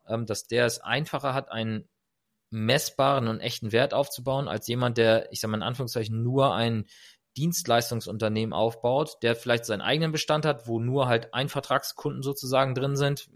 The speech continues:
in seinem Spezialgebiet und den Rest des Geldes, was wahrscheinlich perspektivisch ja auch ein großer Teil sein wird,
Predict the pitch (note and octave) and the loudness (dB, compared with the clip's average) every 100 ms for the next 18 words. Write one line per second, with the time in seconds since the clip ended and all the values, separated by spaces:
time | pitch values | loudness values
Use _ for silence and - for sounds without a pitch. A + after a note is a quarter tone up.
0 | - G#2+ G#2 A2 - - A#2 C3+ C#3 D3 | -8 0 0 0 -6 -2 2 2 2 -2
1 | D3+ - - - - _ G2+ A2 A2 A2 | -4 -12 -20 -20 -20 _ -8 -6 -2 0
2 | D3 - A2 - A#2+ C#3 D#3 D3+ A#2 A2+ | 0 -2 -8 0 2 4 2 0 -4 -2
3 | G#2+ - A#2+ A#2+ - A2 G#2+ - A#2 G#2+ | -4 0 0 -2 -2 -4 -4 -6 -6 -2
4 | F2+ G#2 G#2 G2+ G#2+ D3+ A#2+ G2+ C#3+ D3 | -2 -2 -4 -4 0 0 0 0 2 2
5 | G#2 G2+ G2+ G2 G2+ G#2 A#2 - | 2 0 -2 -6 -4 0 0 0